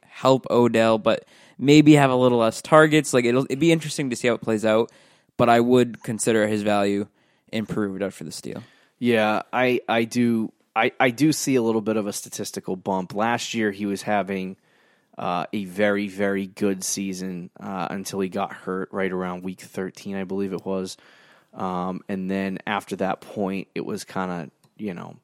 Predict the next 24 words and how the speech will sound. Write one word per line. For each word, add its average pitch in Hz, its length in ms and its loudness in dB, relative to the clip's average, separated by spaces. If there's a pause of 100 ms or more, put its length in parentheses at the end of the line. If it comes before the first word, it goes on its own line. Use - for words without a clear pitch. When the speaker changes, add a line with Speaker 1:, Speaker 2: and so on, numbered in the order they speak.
Speaker 2:
obviously 95 560 -8
he 98 160 -14
wasn't 98 280 -8
able 95 120 -10
to 104 80 -10
play, 110 320 2
but 98 260 -2 (300)
he 110 120 -6
finished 110 420 -4
in 101 80 -6
the 95 60 -8
top - 380 -4
ten, 101 440 -4 (520)
um, 90 560 -2 (640)
in 92 480 -6 (100)
half 107 300 -4
P 104 140 -6
P 104 180 -4
R 95 180 4
fantasy 95 440 -6
points, 95 580 -6
a - 60 -14
hundred 98 420 -6
and 92 480 -8